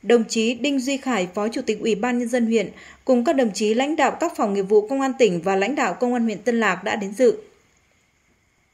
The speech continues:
Gia đình ông Bùi Văn Khuyên ở xóm Mường Kem, xã Phong Phú, huyện Tân Lạc là hộ có hoàn cảnh đặc biệt khó khăn. Nhiều năm nay phải ở trong nhà tạm, không có khả năng xây được ngôi nhà mới.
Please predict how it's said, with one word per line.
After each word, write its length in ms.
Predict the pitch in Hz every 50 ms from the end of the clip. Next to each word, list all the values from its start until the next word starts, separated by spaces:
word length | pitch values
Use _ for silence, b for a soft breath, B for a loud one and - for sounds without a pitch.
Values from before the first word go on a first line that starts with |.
| _ -
Gia 140 | 302 302
đình 200 | 254 247 220 208
ông 240 | 196 - 262 269 254
Bùi 180 | 233 233 208 202
Văn 200 | 190 254 262 262 254 -
Khuyên 320 | 277 285 285 269 262 240 - -
ở 160 | - 214 190
xóm 380 | 185 - 220 202 202 233 269 269
Mường 260 | 254 220 196 190 196
Kem, 280 | 262 262 262 254 247 233 -
xã 160 | 240 226 254 -
Phong 120 | 269 247 233 -
Phú, 160 | 220 202 208
huyện 140 | 277 269 226
Tân 200 | - 240 233 226
Lạc 260 | 214 202 185 190 B B B B B B B B B
là 140 | - 247 247
hộ 320 | 247 254 269 262 233 214 -
có 80 | 254 254
hoàn 200 | 311 330 269 208 -
cảnh 220 | - 220 196 180 180
đặc 160 | 208 196 202
biệt 180 | 208 202 202 202
khó 100 | 202 202
khăn. 320 | 202 - 269 262 262 254 254 - - - _ b b b b b b b b b -
Nhiều 240 | 233 262 262 254 254
năm 220 | 285 302 294 302
nay 220 | 311 302 294 277 294
phải 100 | 285 226
ở 200 | 165 214 208 190
trong 220 | 190 - 277 277 262
nhà 120 | 226 185
tạm, 300 | 180 - 202 196 190 - - b b b b b b
không 260 | - - 311 294 269
có 120 | 214 240 269
khả 160 | - - 202
năng 340 | 196 208 240 254 254 254 240
xây 260 | 233 - 302 294 285
được 220 | 214 226 202 202
ngôi 160 | 214 240 254 247
nhà 140 | 233 202
mới. 400 | 190 196 196 196 208 262 - -